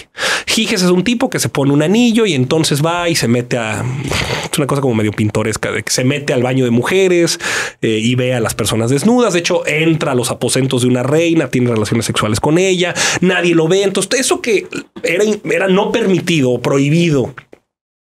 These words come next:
si se sabía que era él, con este anillo que se pone al desaparecer, ya se lo permite, ¿no?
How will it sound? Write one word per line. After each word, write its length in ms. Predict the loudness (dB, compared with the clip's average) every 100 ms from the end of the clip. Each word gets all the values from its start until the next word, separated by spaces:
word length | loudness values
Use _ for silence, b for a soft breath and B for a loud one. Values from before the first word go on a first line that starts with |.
| -8
si 260 | -4 0 0
se 160 | 0
sabía 440 | -2 0 0 0 0
que 80 | 0
era 160 | 0
él, 220 | 2 0 B B B B B -2
con 180 | 2
este 240 | 2 0 0
anillo 320 | 2 2 0
que 100 | -2
se 100 | -2
pone 260 | 0 0 0
al 140 | 0
desaparecer, 720 | 0 -2 -2 -2 0 0 0 -2
ya 220 | -2 0
se 140 | 0
lo 140 | 0 0
permite, 500 | -2 -4 -4 -10 -6
¿no? 160 | -6